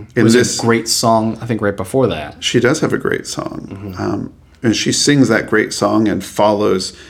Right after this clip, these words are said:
Speaker 1: Cinderella, 'cause all she wants is love. She wanted to be loved by the prince. It wasn't about power, like Lady Tremaine wants the power, but it's, she wants love. Um, and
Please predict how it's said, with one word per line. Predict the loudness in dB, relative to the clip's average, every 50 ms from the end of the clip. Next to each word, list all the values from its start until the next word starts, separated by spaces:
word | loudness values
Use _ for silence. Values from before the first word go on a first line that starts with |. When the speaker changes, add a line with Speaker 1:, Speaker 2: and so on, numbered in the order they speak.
| -18 -18 -14
Speaker 1:
Cinderella, | -8 -4 0 0 2 2 4 4 4 4 4 2 2 0
'cause | -2 -4 -4 -2
all | 0 0 0
she | 0 0 0 0 0
wants | 2 2 0 -2 -2 -4 -4 -8 -8 -10 -10 -8 -8
is | -8 -8 -8 -10 -12 -14 -14
love. | -10 -6 -4 -2 -2 -2 -4 -8 -12 -16 -18 -16 -12
She | -6 -2 -2
wanted | 0 2 2 2 2 2 0 -2
to | -4
be | -2 -2 -2
loved | 0 0 0 0 -2 -4 -6 -10 -14 -20 -20 -20 -20 -20 _ _ -8
by | -4 -4
the | -2 -2 -4
prince. | -6 -4 -6 -6 -6 -6 -4 -4
It | -2 0
wasn't | 0 -2 0 0 -2
about | -2 0 -2 -2 -2 -4 -6 -8
power, | -4 -2 -2 0 0 0 0 -2 -2 -6 -8 -12 -16 -20 -20 -20 _ _
like | -8 -8 -8 -4 0
Lady | 2 2 2 2
Tremaine | -2 -4 -6 -4 -2 -2 -2 -4 -4
wants | -6 -6 -8 -10 -10 -10
the | -10 -10
power, | -8 -4 -2 -2 -2 -2 -4 -6 -6 -8 -10 -12 -16 -20 _ _ -20 -20 _ _ _ _ _
but | -4 -2 -2 -2
it's, | -2 -4 -4 -6 -10 -14 -14 -14 -16 -18 -20 -20 _ _ _ _ _ _ _ _
she | -6 -4 0 0 2
wants | 2 2 0 0 -2 -2
love. | -2 0 0 2 0 0 -2 -4 -12 -18 _ _ _ _ _ _ _ _ _ _ _ _ _ _
Um, | -2 0 2 2 2 0 -2 -4 -8 -12 -16 _ -6
and | -4 -2 -2 -4 -6 -8 -10 -14